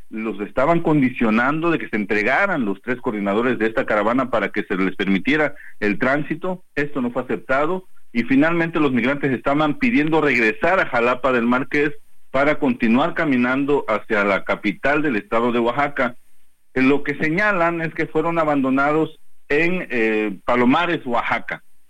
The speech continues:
Palomares es una agencia perteneciente a Matías Romero y está en los límites entre Veracruz y Oaxaca, y los migrantes permanecen en este punto, pero hay que comentar que no fue la mayoría la que se trasladó, solamente se habla de cuatrocientos migrantes los que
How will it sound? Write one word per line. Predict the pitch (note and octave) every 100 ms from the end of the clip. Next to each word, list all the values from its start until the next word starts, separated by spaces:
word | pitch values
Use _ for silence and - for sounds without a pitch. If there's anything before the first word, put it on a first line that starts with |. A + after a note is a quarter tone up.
| _ -
Palomares | - A2 A2+ C#3 D3
es | C3+
una | C#3+ D3+
agencia | C3 B2+ C#3 D3 - D3+ C#3+
perteneciente | A#2 - G2 F#2+ A#2 A#2+ C3
a |
Matías | A#2 G2 A#2+ A#2
Romero | G#2+ A#2 C3+
y | B2
está | A#2 C3
en | D3
los | B2+
límites | C3 D#3 D3 C3 B2
entre | A2+ F#2 F#2+
Veracruz | F#2 F2 - A2 A2 - - -
y | - A2
Oaxaca, | B2 G2 A2+ B2 - F#3+ G3 - - -
y | A#2 A#2 A#2+
los | A#2+ A#2+
migrantes | B2+ B2 F3 F#3+ -
permanecen | C#3+ B2 A#2+ D3 E3+ E3+
en | C#3
este | C#3 D3
punto, | D#3 E3+ F#3+
pero | E3+ B2+
hay | C3+
que | D3+
comentar | - F3 C#3+ B2 D3 C#3+
que | C#3+ C3+ - -
no | - B2+ E3 D#3
fue | D#3+ F#3
la | F#3+ F#3
mayoría | D#3+ B2+ G#2+ G#2+ B2 D3
la | C#3+ A#2
que | A2
se | G#2
trasladó, | - A2 B2 A#2+ C#3+ E3 -
solamente | D3+ D3+ D3+ D#3+ C#3+
se | C#3+
habla | C#3 D3+
de | B2+
cuatrocientos | - A2 - G#2+ G#2 C#3 D#3+ E3 D3+
migrantes | A#2+ A2 A#2 C3 C#3+ B2+
los | G2+
que | - G2+